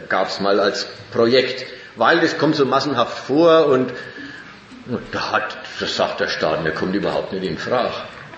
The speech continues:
Das Eigentum ist das Grundfundament unserer Ordnung. Da lassen wir auch kleine Übertretungen nicht zu.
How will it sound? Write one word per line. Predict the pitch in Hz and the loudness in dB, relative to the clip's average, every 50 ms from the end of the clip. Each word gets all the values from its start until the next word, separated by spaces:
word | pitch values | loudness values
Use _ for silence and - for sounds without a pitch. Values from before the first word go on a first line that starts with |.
| - - - - - - - | -18 -18 -18 -20 -20 -18 -12
Das | - - | -8 -4
Eigentum | - 110 110 123 127 117 123 117 113 | 0 0 0 0 0 -2 -2 0 0
ist | 104 - - 104 | 0 0 -2 -2
das | 98 - - - - - - - - - - - - - - - | -2 -2 -2 -4 -8 -14 -16 -18 -18 -18 -20 -20 -20 -20 -10 0
Grundfundament | - 135 147 165 156 147 - 156 156 151 135 117 107 117 117 120 117 | 4 6 6 6 4 4 4 4 4 6 6 4 4 4 0 0 0
unserer | 139 117 107 110 104 98 101 113 | 0 0 0 2 4 2 4 4
Ordnung. | 135 147 160 120 98 90 - - - - - - - - | 2 0 0 -2 -2 -4 -4 -10 -14 -16 -18 -18 -6 0
Da | 113 107 | 0 2
lassen | 110 123 127 135 135 123 | 2 2 2 2 2 4
wir | 127 120 | 4 4
auch | 104 - | 4 0
kleine | - - 110 104 127 170 190 165 | 0 0 2 2 4 6 4 6
Übertretungen | 147 120 120 113 95 113 110 113 110 104 101 95 95 95 92 | 6 4 4 4 2 2 2 2 2 4 4 2 2 2 2
nicht | 92 95 - - - - | 0 0 -2 -2 -6 -6
zu. | - - | -6 -6